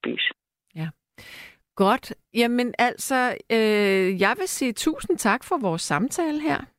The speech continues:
Speaker 1: Ja, selv tak.
Speaker 2: Det var spændende lige at høre om det her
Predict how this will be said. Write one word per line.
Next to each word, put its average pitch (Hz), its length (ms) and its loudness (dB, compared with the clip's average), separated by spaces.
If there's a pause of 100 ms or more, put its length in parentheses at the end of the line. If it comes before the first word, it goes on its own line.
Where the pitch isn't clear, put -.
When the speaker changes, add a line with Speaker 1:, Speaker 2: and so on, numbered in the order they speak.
(520)
Speaker 1:
Ja, 170 120 6 (100)
selv 120 280 4
tak. 190 160 4 (240)
Speaker 2:
Det 269 120 2
var 190 80 2
spændende 254 480 0
lige 277 160 2
at 262 80 0
høre 254 200 2
om 269 120 -2
det 262 120 0
her 269 220 0